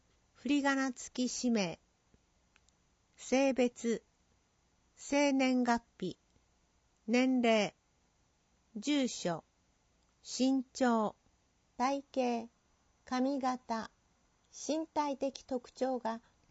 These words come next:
列記されています。詳しくはお問い合わせください。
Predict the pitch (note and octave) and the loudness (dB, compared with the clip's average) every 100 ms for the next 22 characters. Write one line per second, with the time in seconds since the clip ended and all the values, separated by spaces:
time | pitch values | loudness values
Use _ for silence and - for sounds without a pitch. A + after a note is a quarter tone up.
0 | - B3+ E4 - - A#3+ G#3 - G3 E3 | -4 -4 -4 -10 -8 -6 -6 -6 -8 -8
1 | F3 - - _ _ _ _ _ _ _ | -10 -14 -20 _ _ _ _ _ _ _
2 | _ _ _ _ - D4+ D4+ - - A#3 | _ _ _ _ 0 0 0 -6 -6 -4
3 | A3 A3 _ _ _ _ A#3 - E4+ E4 | -4 -6 _ _ _ _ -6 -2 -2 0
4 | D4+ C#4+ - C4+ B3 B3+ - A#3 | 0 -2 -4 -6 -6 -6 -4 -6